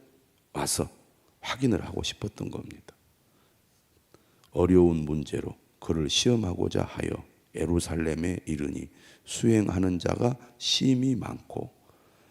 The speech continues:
그만큼 스바의 여왕이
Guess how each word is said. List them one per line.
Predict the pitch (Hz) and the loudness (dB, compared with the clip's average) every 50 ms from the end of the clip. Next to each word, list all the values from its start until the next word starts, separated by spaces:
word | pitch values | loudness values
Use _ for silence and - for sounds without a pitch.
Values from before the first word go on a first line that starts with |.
| _ _ _ _ _ _ _ _ _ _ | _ _ _ _ _ _ _ _ _ _
그만큼 | - - 101 98 90 - - 90 87 85 - - - _ - | 0 4 4 4 4 2 0 -2 -2 -4 -6 -14 -20 _ -8
스바의 | - - 131 110 110 101 92 87 82 - - - - - | -2 0 2 4 4 4 4 4 2 0 -2 -6 -8 -6
여왕이 | 76 76 73 78 80 80 73 76 78 78 - 76 80 87 82 73 67 | -4 -2 0 0 0 0 -2 -2 -6 -6 -4 -2 -2 -2 -2 -4 -8